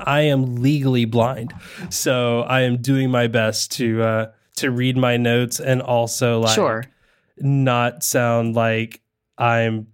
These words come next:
Speaker 1: I'm,
Speaker 2: Yeah,
Speaker 1: like,
Speaker 2: you're fine.
Speaker 1: staring at my iPad with it, like, three inches from my face, which is the very mu-, very real,
Speaker 2: <laughs>
Speaker 1: uh, situation right
Speaker 2: The
Speaker 1: now.
Speaker 2: very real situation. Oh, man.
Speaker 1: Yeah, so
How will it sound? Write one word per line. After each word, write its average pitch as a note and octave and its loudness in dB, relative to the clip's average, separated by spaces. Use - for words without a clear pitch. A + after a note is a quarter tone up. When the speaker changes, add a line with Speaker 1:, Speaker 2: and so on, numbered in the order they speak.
Speaker 1:
I'm, A#2+ 0
Speaker 2:
Yeah, A2+ 2
Speaker 1:
like, A#2+ 0
Speaker 2:
you're E3 -2
fine. A#2+ -2
Speaker 1:
staring A#2 0
at A#2 0
my A#2 0
iPad A2 0
with A2+ -2
it, A#2 -2
like, A2 -4
three A#2+ -2
inches A#2 -2
from A#2+ -2
my A2 2
face, A2 -2
which A#2 -2
is A2 -2
the A#2 2
very A2+ 2
mu-, A2 0
very B2+ 0
real, B2+ 0
Speaker 2:
<laughs> F3+ 0
Speaker 1:
uh, B2+ 2
situation B2 0
right B2 -4
Speaker 2:
The C3+ 2
Speaker 1:
now. A#2+ -2
Speaker 2:
very C3+ 4
real A#2+ 4
situation. A#2+ 0
Oh, G#2 2
man. G#2+ -2
Speaker 1:
Yeah, D3 2
so C#3 0